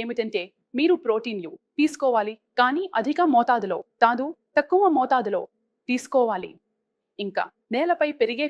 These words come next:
కూరగాయలు, ఉదాహరణకు సొరకాయ, చోరీ వంటి వాటిని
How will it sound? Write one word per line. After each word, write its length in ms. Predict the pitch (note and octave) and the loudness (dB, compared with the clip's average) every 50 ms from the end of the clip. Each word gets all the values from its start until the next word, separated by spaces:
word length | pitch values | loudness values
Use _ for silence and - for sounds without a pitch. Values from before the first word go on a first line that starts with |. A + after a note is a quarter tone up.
| D4 | -4
కూరగాయలు, 480 | A#3 A3 A3 G#3+ G#3 F#3+ F#3 F3+ E3+ D#3+ - - _ _ _ _ _ - - _ _ - B3 | -4 -4 -4 -4 -4 -6 -6 -8 -10 -12 -16 -20 _ _ _ _ _ -20 -20 _ _ -2 6
ఉదాహరణకు 520 | A#3 C4 D4 C#4+ D4 C4+ B3 B3 - D4+ D#4 D4+ | 6 6 6 6 2 -2 -6 -6 -6 -8 -8 -4
సొరకాయ, 400 | - A3 G3+ G#3 - G#3 F3+ F3 - - _ _ _ _ _ _ - | -4 -4 -4 -4 -4 -6 -6 -6 -10 -14 _ _ _ _ _ _ 0
చోరీ 240 | C4+ D4 F4 F#4+ F#4+ F4 D#4+ | 2 4 4 4 4 4 2
వంటి 200 | D#4 D4 D#4+ - - | 2 2 4 4 4
వాటిని 280 | A3+ A3 A#3+ A#3 B3+ | 4 4 2 -2 -4